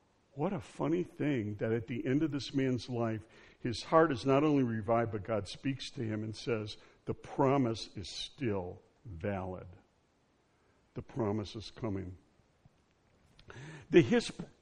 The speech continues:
the history of Israel then, what does that look like?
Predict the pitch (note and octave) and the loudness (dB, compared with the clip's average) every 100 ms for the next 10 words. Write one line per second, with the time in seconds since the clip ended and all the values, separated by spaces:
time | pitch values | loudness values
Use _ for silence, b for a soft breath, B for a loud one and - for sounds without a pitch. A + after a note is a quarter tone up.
0 | - F#3 F3+ A#3 - A#3 G3+ D#3 G#3+ A3+ | 6 8 8 4 2 4 4 4 -2 0
1 | A3 F3 C#3+ C#3 A#2+ D3 A3 G#3 G3+ A3 | 4 6 8 8 8 8 6 6 6 8
2 | G#3 C3+ A2 A#2 G2 F#2 | 8 4 4 4 4 2